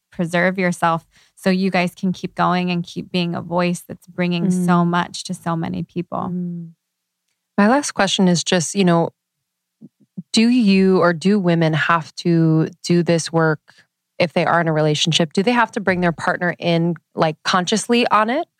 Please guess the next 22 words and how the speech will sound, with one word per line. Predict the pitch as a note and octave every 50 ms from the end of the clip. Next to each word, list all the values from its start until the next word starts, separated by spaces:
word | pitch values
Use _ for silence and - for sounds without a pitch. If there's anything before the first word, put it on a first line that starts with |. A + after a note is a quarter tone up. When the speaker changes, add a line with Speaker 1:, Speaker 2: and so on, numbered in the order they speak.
| _ -
Speaker 2:
Or | G3 F#3+
can | - - - - - G3+ G3 G#3 G#3 F#3
they | F3 F3+ F3 E3+ E3 E3 D#3 D#3 D#3 D3+ - _ _ _ _ _ _ _ -
work | F#3 F#3+ F#3 G3
on | F#3+ F3+ F3+
this | F3 E3+ - -
on | - E3+ E3+ E3
their | D#3+ D#3 D3+ - -
own | - D#3+ D#3 D#3 D#3 D3 D3 - - E3+ - _ _ _ _ _ _ _ -
and | F3 E3+ E3 E3 D3+
just | E3+ E3 C#3+ - - _ _ -
practice | - D#3+ D3+ D3 - - F3+ D#3 - -
it | E3 D3+ -
within | E3 E3 D3 E3 D#3+ D#3+
the | D3+ D3+
relationship? | D3+ D3 D3+ D3+ D3+ - - - D3+ - - D#3+
I | D#3+
guess, | E3+ E3+ E3
how | - - F3 F3 F3+ F3+
important | - E3+ D#3+ - - - F#3 E3+ - F3 E3+ D#3+ -
is | - E3+ E3+ D#3+ D3 D3 C3+
the, | F3+ F3 E3+ D3+ D3 D3